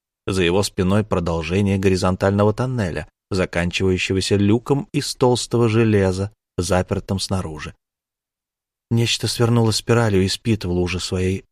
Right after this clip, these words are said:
околоплодной воды. Коту оно кажется огромным.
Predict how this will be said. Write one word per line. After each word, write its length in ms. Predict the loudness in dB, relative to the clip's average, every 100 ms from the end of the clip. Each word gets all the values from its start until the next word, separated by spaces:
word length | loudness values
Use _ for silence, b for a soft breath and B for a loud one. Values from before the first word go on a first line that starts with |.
| _ _
околоплодной 680 | 0 2 0 0 0 0
воды. 340 | -2 -2 -6 -10 _ _ _ _ _ _ _ _
Коту 460 | -2 2 4 4 4
оно 260 | 2 2
кажется 580 | 2 2 2 -2 0 2
огромным. 640 | 4 4 4 4 0 -4